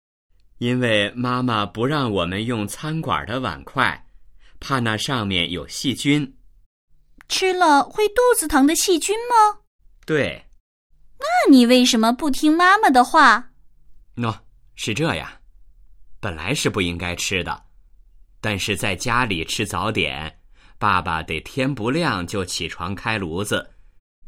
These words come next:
Speaker 1: 为吃一碗面条，弄得睡眠不足又浪费煤。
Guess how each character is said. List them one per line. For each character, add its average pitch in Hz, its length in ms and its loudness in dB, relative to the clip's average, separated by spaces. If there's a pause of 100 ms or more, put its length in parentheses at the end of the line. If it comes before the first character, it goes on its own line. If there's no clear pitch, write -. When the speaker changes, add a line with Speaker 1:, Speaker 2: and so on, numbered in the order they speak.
(320)
Speaker 1:
为 196 180 2
吃 202 180 -4
一 208 140 -2
碗 98 180 0
面 165 220 -2
条， 95 500 -2 (280)
弄 113 240 0
得 87 120 -2
睡 135 280 -2
眠 98 220 -2
不 120 180 -2
足 95 360 -4
又 110 160 -4
浪 101 200 -2
费 98 160 -4
煤。 82 360 -6